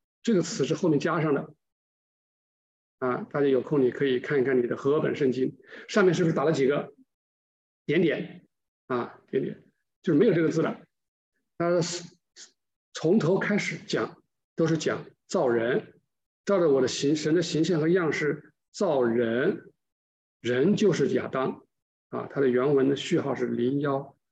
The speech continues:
好像是二幺，二幺零，零二幺零吧，应该是，还是零二幺。啊，就是人。他说，但是呢，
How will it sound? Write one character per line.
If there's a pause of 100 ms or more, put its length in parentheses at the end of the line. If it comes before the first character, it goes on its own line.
(340)
好
像
是
二
幺， (120)
二
幺
零，
零
二
幺
零
吧，
应
该
是，
还
是
零
二
幺。 (680)
啊， (500)
就
是
人。 (1040)
他
说， (1120)
但
是
呢，